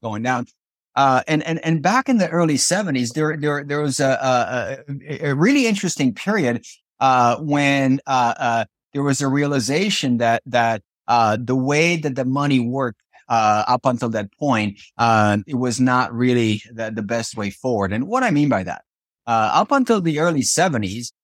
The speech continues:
in order for the U S government to print another dollar bill, it had to have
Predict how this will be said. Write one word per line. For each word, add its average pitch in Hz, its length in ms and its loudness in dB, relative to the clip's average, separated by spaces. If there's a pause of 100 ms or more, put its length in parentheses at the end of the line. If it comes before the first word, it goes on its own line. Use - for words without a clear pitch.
(120)
in 139 160 2
order 233 240 2
for 202 140 -6
the 165 100 -2
U 185 240 2
S 156 160 -2
government 139 520 0
to 135 120 -4
print 156 420 -4
another 139 360 2
dollar 120 360 2
bill, 101 400 -2 (800)
it 180 100 0
had 208 320 0
to 208 80 -2
have 160 300 2